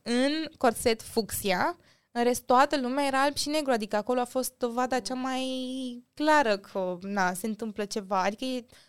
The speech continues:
acest hype și trend care, ok, pe o parte e ok, parte în design, în minimalism, în zona asta de design interior, dar noi, ca și oameni, avem nevoie de culoare în viața noastră, că altfel devenim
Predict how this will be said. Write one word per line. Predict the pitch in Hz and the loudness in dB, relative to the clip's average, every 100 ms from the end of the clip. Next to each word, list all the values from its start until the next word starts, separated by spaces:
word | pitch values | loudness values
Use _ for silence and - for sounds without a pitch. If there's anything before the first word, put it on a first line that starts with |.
| _ | _
acest | 233 294 277 | -6 -4 -6
hype | - 226 226 208 | -2 2 4 2
și | - - | -4 -10
trend | - 190 180 196 269 - - _ - - _ | -8 -6 -4 -4 -6 -10 -20 _ -20 -20 _
care, | - 254 262 262 262 247 - _ | -4 -2 0 0 0 -4 -14 _
ok, | - 262 | -8 -6
pe | 285 262 240 | -4 -4 -2
o | 220 | -4
parte | 214 233 226 233 | 0 -2 -2 -2
e | 214 | -2
ok, | 214 - 180 208 214 | -6 -8 -4 -4 -4
parte | 208 208 | -6 -6
în | 196 190 | -10 -10
design, | 185 185 196 208 214 185 | -12 -6 -4 -2 -4 -4
în | 185 180 | -6 -8
minimalism, | 190 190 190 190 214 214 196 | -8 -8 -6 -6 -6 -8 -8
în | |
zona | 190 202 | -6 -4
asta | 196 196 | -4 -8
de | 185 | -12
design | 180 196 196 | -10 -8 -6
interior, | 214 208 208 196 220 196 190 | -6 -6 -8 -6 -4 -4 -4
dar | 180 | -8
noi, | 196 254 262 | -6 -6 -4
ca | 247 | -4
și | - 277 | -4 -6
oameni, | 277 285 | -6 -2
avem | 294 302 320 | -4 -4 -6
nevoie | 262 - 202 185 | -8 -8 -10 -8
de | 196 | -10
culoare | 196 196 185 | -6 -4 -2
în | 185 | -4
viața | 185 190 196 | -8 -8 -8
noastră, | 190 196 226 | -8 -8 -6
că | 247 | -6
altfel | 269 320 | -4 -6
devenim | 330 330 349 | -6 -6 -8